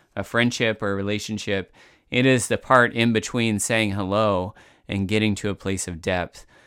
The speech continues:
But, um, what tends to happen in churches, and especially with disciple making, is introverts both sideline themselves and other disciple makers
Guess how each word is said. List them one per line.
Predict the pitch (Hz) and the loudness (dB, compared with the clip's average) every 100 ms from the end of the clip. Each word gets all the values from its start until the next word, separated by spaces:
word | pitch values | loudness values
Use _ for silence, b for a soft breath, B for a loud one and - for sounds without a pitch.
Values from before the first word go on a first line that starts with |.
| b b _ | b b _
But, | 113 104 - b b b _ _ | 0 0 -2 b b b _ _
um, | 117 107 101 110 - _ _ _ _ _ - _ | -2 0 0 -4 -8 _ _ _ _ _ -20 _
what | 147 143 - | 0 0 0
tends | 190 202 190 | 2 4 4
to | 170 | 4
happen | 147 160 147 147 131 | 4 4 4 0 2
in | 117 | 0
churches, | - 139 131 - 104 139 - | 0 0 0 0 -2 -2 -4
and | 107 104 107 | -4 -4 -4
especially | 135 - 131 - 120 | -4 -2 -2 0 0
with | 117 - | 0 0
disciple | 110 - 107 107 107 | -2 2 2 2 -2
making, | 101 90 - 78 92 110 b b b b b | -2 -4 -6 -8 -8 -12 b b b b b
is | - 120 117 110 - | 4 6 6 4 4
introverts | 160 185 175 143 139 131 - | 4 6 4 6 6 4 2
both | 127 123 | 4 4
sideline | - - 131 143 139 131 123 | 4 4 6 6 4 2 4
themselves | 113 104 - 120 127 151 156 - b b b - | 2 0 0 0 0 -2 -4 -8 b b b -2
and | 117 113 - | 0 2 2
other | 131 143 147 143 | 6 8 8 6
disciple | 127 - 127 123 120 | 4 4 2 4 0
makers | 113 113 - 107 101 - | 2 0 -2 -2 -2 -6